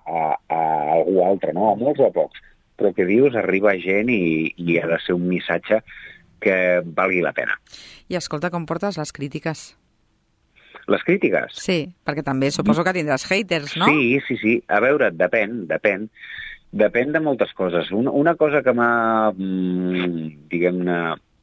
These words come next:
Speaker 1: m'ha ajudat a portar
Speaker 2: Mhm.
Speaker 1: les crítiques és l'edat. O sigui, realment, amb els anys te'n vas adonant que, que tot és molt més relatiu, no? Que,
Speaker 2: Mhm.
Speaker 1: que a vegades li donem importància a les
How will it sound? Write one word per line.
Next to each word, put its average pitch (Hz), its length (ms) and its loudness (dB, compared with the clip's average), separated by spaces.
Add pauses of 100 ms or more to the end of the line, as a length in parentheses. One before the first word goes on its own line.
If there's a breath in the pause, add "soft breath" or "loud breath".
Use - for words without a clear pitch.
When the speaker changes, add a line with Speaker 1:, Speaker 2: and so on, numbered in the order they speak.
(460)
Speaker 1:
m'ha 101 180 0
ajudat 98 440 0
a 87 100 0
portar 82 460 -4
Speaker 2:
Mhm. 87 60 -2
Speaker 1:
les 87 120 -6
crítiques 110 420 -2
és 82 140 -4
l'edat. 58 320 -4 (260)
O - 160 -20
sigui, 78 160 -6
realment, 87 720 -2 (420 loud breath)
amb - 200 -2
els 92 200 -2
anys 117 300 -2
te'n 101 140 -2
vas 95 120 0
adonant 98 420 0 (840 loud breath)
que, 95 640 0
que 95 140 0
tot 107 180 0
és 104 140 -2
molt 101 160 0
més 98 120 0
relatiu, 80 520 -2
no? 87 240 -4
Que, 85 120 -12
Speaker 2:
Mhm. 85 80 -12
Speaker 1:
que 82 640 0
a 85 80 2
vegades 90 320 2
li 104 80 2
donem 98 220 -2
importància 92 720 -2
a 87 260 0
les 85 180 -2